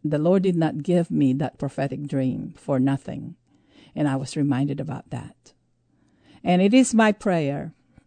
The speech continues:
that you'll all be reminded of what God has promised you and have told you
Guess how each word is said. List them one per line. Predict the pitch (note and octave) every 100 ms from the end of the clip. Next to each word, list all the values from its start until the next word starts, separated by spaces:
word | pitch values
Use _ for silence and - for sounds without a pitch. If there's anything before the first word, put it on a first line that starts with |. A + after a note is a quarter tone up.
| -
that | E3 -
you'll | F3 E3
all | F3+ F#3+
be | F#3+ F#3
reminded | E3+ D#3+ D#3+ E3+ D3+ D3 C3+ - -
of | D#3 D#3+
what | E3 D#3+ D#3+ - _ -
God | D#3+ D3 C3+ D3+ -
has | D#3+ -
promised | - F3 E3 D#3+ - -
you | C3+ C3+ - _ -
and | D#3
have | D#3 D#3
told | - F3 E3+ D#3
you | - C3